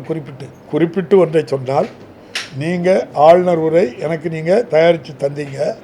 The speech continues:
இந்த பகுதியெல்லாம் நான் நீக்க சொன்னேன், அதை நீங்க நீக்கல, அதனால நான் கடைசி வரியை வாத்துட்டு போறேன் அல்லது முதல் வரியை வாத்து நிறுத்திக்கிட்டேன் அப்படின்னு சொல்றதுக்கு பதிலாட்டு, எனக்கு இதுல எழுதியிருக்கிறது ஒண்ணுமே எனக்கு பிடிக்கல அப்படின்னு சொன்னாக்கி எப்படி?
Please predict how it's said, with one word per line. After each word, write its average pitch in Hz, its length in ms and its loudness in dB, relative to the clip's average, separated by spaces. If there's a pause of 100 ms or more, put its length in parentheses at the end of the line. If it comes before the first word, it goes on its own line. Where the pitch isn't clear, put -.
(160)
இந்த 175 220 2
பகுதியெல்லாம் 196 640 6
நான் 180 220 0
நீக்க 170 220 -4
சொன்னேன், 143 380 -4 (140)
அதை 147 180 0
நீங்க 151 220 -8 (100)
நீக்கல, 131 360 -4 (420)
அதனால 196 440 4
நான் 196 220 2
கடைசி 185 400 2
வரியை 180 260 2
வாத்துட்டு 160 440 2
போறேன் 147 280 2 (100)
அல்லது 180 280 2
முதல் 180 320 -2
வரியை 175 220 0
வாத்து 156 360 0
நிறுத்திக்கிட்டேன் 139 680 -16 (200)
அப்படின்னு 196 380 2 (100)
சொல்றதுக்கு 185 520 0
பதிலாட்டு, 175 540 2 (400)
எனக்கு 190 300 2
இதுல 202 200 6
எழுதியிருக்கிறது 226 560 4 (120)
ஒண்ணுமே 233 380 2
எனக்கு 214 260 2
பிடிக்கல 214 380 2
அப்படின்னு 196 360 -2
சொன்னாக்கி 185 460 -4
எப்படி? 156 280 -8